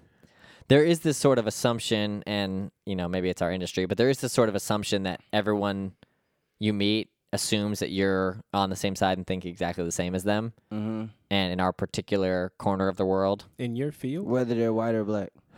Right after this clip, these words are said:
Speaker 1: Yeah. It, it's, uh, just not usually a safe assumption.
Speaker 2: This is true.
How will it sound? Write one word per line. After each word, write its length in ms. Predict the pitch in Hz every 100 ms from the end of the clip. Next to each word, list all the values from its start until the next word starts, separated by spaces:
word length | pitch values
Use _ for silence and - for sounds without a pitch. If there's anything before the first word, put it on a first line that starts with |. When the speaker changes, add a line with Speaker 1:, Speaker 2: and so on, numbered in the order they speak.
| - - -
Speaker 1:
Yeah. 420 | 147 156 165 151 147 - - - - - _
It, 220 | 131 131
it's, 360 | 135 131 - -
uh, 400 | 135 120 117 113 -
just 220 | - 127 131
not 220 | 120 98
usually 280 | 113 104 98
a 40 |
safe 240 | - 95
assumption. 460 | 95 - 95 - - - _ _ _ _ _ _ _ _ - - - 175 139 104 _ _ _
Speaker 2:
This 220 | 110 123
is 100 | 123
true. 320 | - 123 110